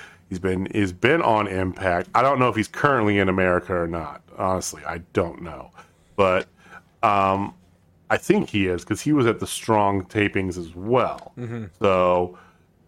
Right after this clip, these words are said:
Speaker 1: I think that makes more sense to me. And here's the thing. It, they don't have to win it.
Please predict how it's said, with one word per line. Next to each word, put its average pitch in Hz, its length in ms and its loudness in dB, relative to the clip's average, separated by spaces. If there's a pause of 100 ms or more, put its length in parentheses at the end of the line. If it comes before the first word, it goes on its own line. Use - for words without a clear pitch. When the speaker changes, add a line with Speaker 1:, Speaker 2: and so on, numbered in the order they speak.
(280)
Speaker 1:
I 170 160 0
think 180 220 2
that 143 200 4
makes 139 300 0
more 104 400 2
sense 208 460 0
to - 120 -2
me. 254 400 2 (200)
And 175 540 2 (220)
here's 247 200 2
the 147 100 2
thing. 120 420 0
It, - 960 -12
they 196 80 -4
don't 311 200 -2
have 185 420 0
to 117 100 -4
win 101 320 2
it. 65 160 -10